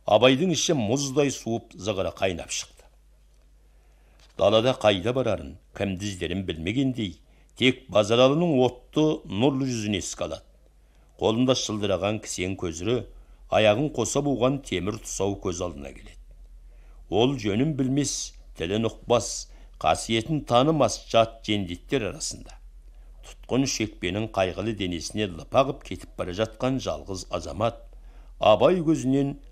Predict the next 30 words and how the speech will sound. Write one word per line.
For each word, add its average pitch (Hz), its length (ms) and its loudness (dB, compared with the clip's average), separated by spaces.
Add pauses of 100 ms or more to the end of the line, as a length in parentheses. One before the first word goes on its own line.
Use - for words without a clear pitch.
(100)
қимас 85 460 -6
жас 90 160 -2
шығарды. - 560 -12 (840)
Соққы - 560 2
жегендей 175 560 2
сенделген 131 720 0
денемен 127 480 2
көзін 101 400 -4
төмен 107 320 -2
салып, 101 300 -2 (500)
жұрттың 131 640 0
дырау 127 340 4
шуынан 120 540 0 (100)
оқшау 107 460 0
кетіп - 180 -6
бара 95 240 -2
жатыр 78 300 -12
еді. - 240 -20 (640)
Артынан 120 500 4
лесе 104 240 -2
шұбырған 95 560 -2
дабыр 92 320 0
естіп, - 300 -6 (340)
енді 107 400 0
ғана 175 220 0
есін 135 340 0
жиса, 107 460 -2 (420)
бағанағы 107 480 2
топ 135 240 2
атынан 123 380 0